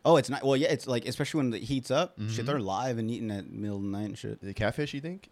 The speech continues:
Speaker 1: I don't know.
Speaker 2: Oh, you don't remember?
Speaker 1: I just go fishing.
Speaker 2: Most definitely, yeah.
Speaker 1: I just try to catch
Speaker 2: I'll take
Speaker 1: something.
Speaker 2: you out there one time.
Speaker 1: Yeah, we should go.
Speaker 2: Yeah.
Speaker 1: But, um, no, man, uh, we've, we've talked about a lot today.
Speaker 2: Yeah, we
Speaker 1: Um,
Speaker 2: have. That's good topics today.
Speaker 1: Yeah, definitely. Um, and obviously, like I told you with most of my guests,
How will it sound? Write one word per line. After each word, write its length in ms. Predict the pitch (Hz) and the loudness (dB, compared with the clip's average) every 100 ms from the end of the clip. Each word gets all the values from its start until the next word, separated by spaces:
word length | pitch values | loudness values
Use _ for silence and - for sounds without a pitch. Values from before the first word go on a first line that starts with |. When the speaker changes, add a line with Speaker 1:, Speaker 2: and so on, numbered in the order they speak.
| - | 2
Speaker 1:
I 160 | 120 117 | 4 4
don't 100 | 104 | 2
know. 160 | 92 | -4
Speaker 2:
Oh, 60 | 92 | -4
you 60 | 90 | -4
don't 100 | 82 | -4
remember? 240 | 85 85 | -4 -2
Speaker 1:
I 120 | 101 | -2
just 120 | 95 - | -2 -6
go 120 | 87 | -10
fishing. 300 | - - - | -10 -10 -10
Speaker 2:
Most 120 | - | -8
definitely, 300 | 82 - 87 | -8 -6 -4
yeah. 160 | 85 82 | -2 -2
Speaker 1:
I 40 | |
just 120 | 101 - | -6 -8
try 80 | |
to 40 | 90 | -8
catch 140 | 87 | -6
Speaker 2:
I'll 40 | - | -4
take 160 | 151 139 | -2 0
Speaker 1:
something. 40 | |
Speaker 2:
you 60 | 110 | 0
out 120 | 95 | -2
there 120 | 90 | -4
one 140 | 87 | -6
time. 180 | 87 87 | -8 -6
Speaker 1:
Yeah, 180 | 117 208 | 0 2
we 100 | 147 | 2
should 200 | 143 180 | 0 -2
go. 220 | 110 98 - - | -4 -6 -10 -10
Speaker 2:
Yeah. 200 | 90 90 - _ _ - | -10 -10 -14 _ _ 0
Speaker 1:
But, 180 | 127 | 4
um, 380 | 127 123 113 101 - - | 6 4 2 -2 -10 -2
no, 220 | 139 165 | 2 4
man, 300 | 139 131 123 | 4 2 0
uh, 420 | 117 117 110 107 107 | 0 2 2 2 0
we've, 220 | 131 120 | 0 2
we've 160 | 131 | 2
talked 220 | 151 135 117 | 6 4 4
about 180 | 113 | 2
a 40 | 101 | 2
lot 240 | 92 85 | -2 -4
today. 220 | 92 90 - - _ - | -6 -8 -10 -16 _ -2
Speaker 2:
Yeah, 300 | 110 107 104 | 2 4 4
we 60 | 98 | 2
Speaker 1:
Um, 60 | 104 | 2
Speaker 2:
have. 100 | 87 | 2
That's 200 | 101 - | 0 0
good 120 | 101 | -2
topics 360 | 107 104 95 - | -2 -2 -4 -8
today. 260 | 90 87 - | -6 -6 -2
Speaker 1:
Yeah, 200 | 120 156 | 2 4
definitely. 400 | 143 165 131 117 | 4 2 0 2
Um, 400 | 123 127 120 120 | 6 8 6 2
and 360 | 123 127 120 113 - | 0 2 0 -2 -4
obviously, 320 | - 143 139 143 | 2 4 4 4
like 160 | 127 | 4
I 60 | 120 | 2
told 200 | 131 131 | 0 0
you 120 | 123 | 2
with 120 | 120 | 2
most 160 | 127 127 | 0 0
of 40 | |
my 100 | 123 | 0
guests, 400 | 107 107 - - | 0 0 -2 -10